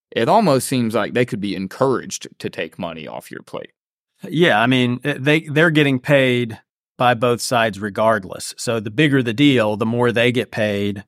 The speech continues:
Speaker 2: on both sides of it, because usually those commissions that they're getting from you are obviously tied to total enterprise value, but they're also getting paid,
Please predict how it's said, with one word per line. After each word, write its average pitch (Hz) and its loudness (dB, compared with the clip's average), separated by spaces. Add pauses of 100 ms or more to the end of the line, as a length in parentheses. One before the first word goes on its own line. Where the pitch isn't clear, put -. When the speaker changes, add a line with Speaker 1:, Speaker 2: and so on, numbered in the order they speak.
Speaker 2:
on 110 -2
both 107 2
sides 107 -2
of - -10
it, - -18
because 117 -4
usually 120 2
those 113 0
commissions 110 0
that 101 -8
they're 104 -2
getting 101 -2
from 104 -4
you 135 4
are 101 4
obviously 95 -4
tied 101 -4
to 95 -4
total 98 -6
enterprise 92 -6
value, 95 -4
but 95 -6
they're 95 -4
also 101 0
getting 95 -4
paid, 95 -6